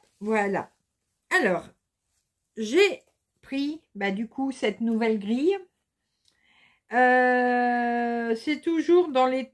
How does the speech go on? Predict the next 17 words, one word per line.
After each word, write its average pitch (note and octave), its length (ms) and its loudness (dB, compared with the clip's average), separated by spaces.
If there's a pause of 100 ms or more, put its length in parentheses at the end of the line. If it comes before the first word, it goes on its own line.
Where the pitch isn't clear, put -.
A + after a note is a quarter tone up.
thè-, C4+ 300 0
les A3+ 920 0
thèmes B3 380 0
de G#3+ 140 0
la, F#3+ 800 0
des F#3 500 -4
recettes A3 440 -2
de G3+ 80 -2
cuisine, A3 840 -6
euh, F3+ 160 -4
voilà. F#3+ 420 -4 (1160)
Et C4 340 -2
cette - 300 -2
fois-ci, A#3+ 640 -8 (340)
c'est - 440 0
mon G3+ 300 -4
ga-, B3+ 400 0